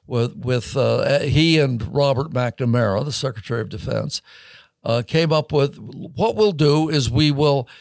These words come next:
is we will count the number of people we kill, uh, the, the enemy we kill, and we will estimate the enemy's strength. And after we kill them all, it'll,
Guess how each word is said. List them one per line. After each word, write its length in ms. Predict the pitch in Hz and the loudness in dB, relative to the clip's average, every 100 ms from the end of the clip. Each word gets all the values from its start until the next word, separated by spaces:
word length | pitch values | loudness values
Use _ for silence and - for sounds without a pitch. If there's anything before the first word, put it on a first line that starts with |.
| - _ _ _ | -20 _ _ _
is 240 | - 135 113 | -4 -2 0
we 220 | 127 151 | 0 0
will 460 | 135 139 131 151 - - | 2 2 2 -4 -14 -6
count 420 | - 208 226 220 | -2 0 0 0
the 100 | 175 | 2
number 300 | 170 156 151 | 4 2 2
of 140 | 127 | 2
people 380 | 165 147 - 127 | 2 2 0 0
we 120 | 123 | -2
kill, 600 | 104 - 160 107 156 - _ _ _ _ _ _ _ _ | -2 2 4 4 0 -6 _ _ _ _ _ _ _ _
uh, 160 | - 123 | -2 -2
the, 160 | - - | 0 0
the 200 | 131 151 | 2 4
enemy 280 | 160 147 | 4 4
we 160 | 135 123 | 2 0
kill, 580 | - - 170 117 147 185 - _ - | 0 2 4 2 0 -4 -12 _ -4
and 180 | 143 139 | -2 2
we 140 | 156 | 2
will 260 | 156 156 156 - | 4 2 0 -2
estimate 640 | 247 240 - 175 143 165 | 0 2 0 2 2 2
the 180 | 165 160 | 0 2
enemy's 360 | 165 170 165 151 | 2 2 0 0
strength. 600 | - 233 214 147 - - _ _ _ _ _ - | 0 0 0 -4 -10 -18 _ _ _ _ _ -4
And 400 | 143 147 147 127 | 2 2 2 -2
after 420 | - 175 180 165 | 0 0 0 0
we 140 | 151 | -2
kill 320 | - - 254 202 | 0 2 4 4
them 160 | 143 | 2
all, 400 | 113 113 196 202 | 2 2 0 -2
it'll, 400 | - 143 151 139 | -2 0 0 -4